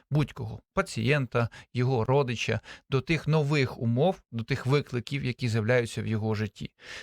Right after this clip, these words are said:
Тому і сама школа пацієнта, вона є постійно, ем, е,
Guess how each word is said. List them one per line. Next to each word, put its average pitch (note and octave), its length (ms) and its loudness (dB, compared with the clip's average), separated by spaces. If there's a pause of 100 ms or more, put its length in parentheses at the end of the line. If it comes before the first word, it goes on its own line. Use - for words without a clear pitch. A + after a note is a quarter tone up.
(100)
Тому E3 280 2
і E3 80 0
сама E3+ 280 4
школа D#3+ 360 2
пацієнта, F3 560 0
вона D3+ 220 2
є D#3 160 2
постійно, D#3 800 0
ем, A2 800 2 (460)
е, G2+ 320 -6